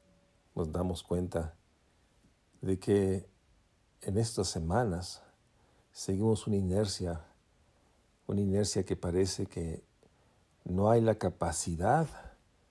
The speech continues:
de entender lo que han dicho muchos. Hay una situación realmente crítica socialmente.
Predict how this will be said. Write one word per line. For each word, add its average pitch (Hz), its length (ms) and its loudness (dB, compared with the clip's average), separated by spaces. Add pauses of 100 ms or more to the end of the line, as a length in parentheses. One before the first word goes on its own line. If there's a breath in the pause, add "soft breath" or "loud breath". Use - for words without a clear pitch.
(300)
de 101 80 -2
entender 95 580 0 (420)
lo 104 280 -2
que 107 500 0
han 143 140 -2
dicho 135 280 -2
muchos. - 580 -4 (1500)
Hay 147 180 0
una 95 320 -2 (220)
situación 107 640 -4 (240)
realmente 104 460 0
crítica 101 480 -4
socialmente. 87 720 -6